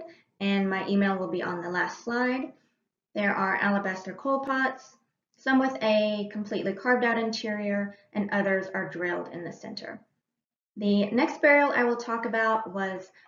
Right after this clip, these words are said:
quite a surprise when I saw the photo. This individual was buried on a wooden bed. This was an unexpected find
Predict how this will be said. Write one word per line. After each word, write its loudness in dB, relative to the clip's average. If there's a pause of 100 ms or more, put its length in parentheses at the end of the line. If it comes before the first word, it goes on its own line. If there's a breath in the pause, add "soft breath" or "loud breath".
(140 soft breath)
quite 2
a 4
surprise 0
when -6
I -2
saw -10
the -10
photo. -10 (880)
This -6
individual 4
was -4
buried 0
on -2
a 0
wooden 0
bed. -6 (760)
This -2
was 4
an -4
unexpected 0
find 0